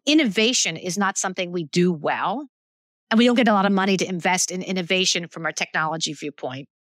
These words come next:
With Automotive Cloud, Salesforce is doing their typical way that three year, every three,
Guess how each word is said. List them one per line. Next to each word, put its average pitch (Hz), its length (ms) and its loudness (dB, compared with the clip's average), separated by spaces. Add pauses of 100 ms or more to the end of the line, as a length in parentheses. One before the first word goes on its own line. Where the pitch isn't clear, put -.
(460)
With 226 180 2
Automotive 240 580 2
Cloud, 156 480 -4
Salesforce 233 560 0
is 220 140 -6
doing 214 180 -2
their 196 120 0
typical 240 680 -2 (600)
way 202 300 4
that 165 180 0 (120)
three 254 220 4
year, 233 400 2
every 233 200 0
three, 254 340 -2